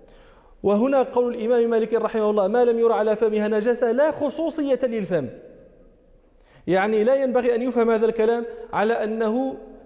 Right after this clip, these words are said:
إذا لم يرى على فمها نجاسة ورؤي في رجلها نجاسة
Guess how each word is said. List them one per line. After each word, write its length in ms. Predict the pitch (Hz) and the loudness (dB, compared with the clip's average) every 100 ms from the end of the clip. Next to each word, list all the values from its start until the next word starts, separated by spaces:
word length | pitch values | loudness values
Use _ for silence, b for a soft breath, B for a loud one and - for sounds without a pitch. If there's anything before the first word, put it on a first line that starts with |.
| - | -4
إذا 440 | 220 226 220 208 | 0 2 2 2
لم 180 | 220 262 | 2 0
يرى 240 | 247 240 | 2 2
على 280 | 214 220 214 | 2 0 0
فمها 380 | 208 233 220 208 | 0 0 0 -2
نجاسة 500 | 196 175 196 190 185 | -2 0 0 0 0
ورؤي 460 | 185 247 269 269 262 | 2 2 0 -2 -2
في 160 | 262 | -2
رجلها 440 | 254 226 269 254 247 | -4 -2 0 2 2
نجاسة 540 | 226 196 202 - 220 | 2 2 0 0 -4